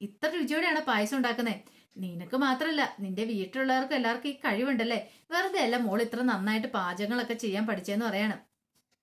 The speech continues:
ഇത് കേട്ടപ്പം ഗോമതി ഇങ്ങനെ രൂക്ഷമായിട്ട് നോക്കണം ബാലനെ ഒന്ന്. പിന്നീട് ശ്രീദേവിനെ നോക്കണം. അവള് നിലത്തെങ്ങും അല്ല നിൽക്കുന്നത്. "ഹും, ഇത്രയും കാലം താൻ പായസം ഉണ്ടാക്കി കൊടുത്തിട്ട് ഒരു നല്ല വാക്ക് പോലും ബാലേട്ടൻ പറഞ്ഞിട്ടില്ല. ഇപ്പൊ കണ്ടില്ലേ, താൻ കുടിച്ച പായസമാ,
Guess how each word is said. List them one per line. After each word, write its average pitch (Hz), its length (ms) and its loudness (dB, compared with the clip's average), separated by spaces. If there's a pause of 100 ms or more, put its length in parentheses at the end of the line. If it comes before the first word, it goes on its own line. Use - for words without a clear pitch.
(100)
ഇത് 170 140 -14
കേട്ടപ്പം 190 440 -6 (400)
ഗോമതി 170 400 -6
ഇങ്ങനെ 220 180 0
രൂക്ഷമായിട്ട് 208 560 -2 (360)
നോക്കണം 202 440 -2
ബാലനെ 190 320 -2
ഒന്ന്. 196 200 -2
പിന്നീട് 302 320 -2 (800)
ശ്രീദേവിനെ 240 520 2
നോക്കണം. 208 460 0
അവള് 160 220 -8
നിലത്തെങ്ങും 220 460 0
അല്ല 247 100 2
നിൽക്കുന്നത്. 190 380 -2
"ഹും, 285 140 0 (260)
ഇത്രയും 180 340 -6
കാലം 226 220 2
താൻ 202 260 2
പായസം 208 300 2
ഉണ്ടാക്കി 240 200 0
കൊടുത്തിട്ട് 240 300 -2
ഒരു 240 80 -2
നല്ല 220 280 0
വാക്ക് 226 240 2
പോലും 247 220 2
ബാലേട്ടൻ 220 400 0
പറഞ്ഞിട്ടില്ല. 220 420 -2 (340)
ഇപ്പൊ 403 220 -2
കണ്ടില്ലേ, 247 400 2 (140)
താൻ 170 240 -8
കുടിച്ച 247 240 0
പായസമാ, 262 380 2